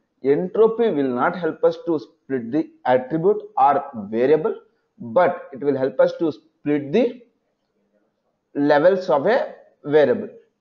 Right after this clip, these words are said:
To measure the best split of a variable or best attribute to choose, for that we are going to use the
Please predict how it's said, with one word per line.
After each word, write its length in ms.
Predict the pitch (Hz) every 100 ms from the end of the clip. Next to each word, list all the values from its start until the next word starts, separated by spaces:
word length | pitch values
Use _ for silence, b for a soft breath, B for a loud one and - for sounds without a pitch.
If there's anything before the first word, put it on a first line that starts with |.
| _ _ -
To 220 | 156 147
measure 460 | 123 131 156 160
the 380 | 196 214 170 110 113
best 300 | 175 - 196
split 280 | - 151
of 140 | 151 139
a 140 | 123
variable 480 | 110 110 113 120 147
or 140 | 123 120
best 300 | 107 160 - 135
attribute 560 | 123 127 104 117 -
to 100 | 110 -
choose, 320 | - 143 170 - _ _ _ _ _ _
for 160 | 143 139
that 300 | 180 - -
we 220 | 123 127
are 100 | 143
going 280 | 120 127 127
to 60 | 123
use 340 | 110 113 113
the 140 | 151